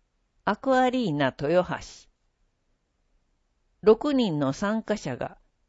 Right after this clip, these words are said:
初級クラスと上級クラスに分かれ、氷上での歩き方や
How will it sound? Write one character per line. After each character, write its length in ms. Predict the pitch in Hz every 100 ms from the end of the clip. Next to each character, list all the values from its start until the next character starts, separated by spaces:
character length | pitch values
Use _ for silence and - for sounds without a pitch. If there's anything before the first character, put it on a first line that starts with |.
| -
初 220 | 233 226
級 320 | - 262 262
ク 120 | 262
ラ 160 | 247 170
ス 140 | -
と 180 | 139 123
上 280 | 147 208 240
級 260 | - 247
ク 140 | 214 233
ラ 140 | 214
ス 160 | 160 131
に 160 | 127
分 200 | 254 135
か 140 | - 160
れ、 180 | 127 _ - _ _ _ _ _ _ -
氷 280 | 254 254 226
上 260 | 240 220
で 140 | 214 190
の 220 | 127 160
歩 200 | 185 214
き 160 | -
方 280 | - 202 139
や 220 | 131 113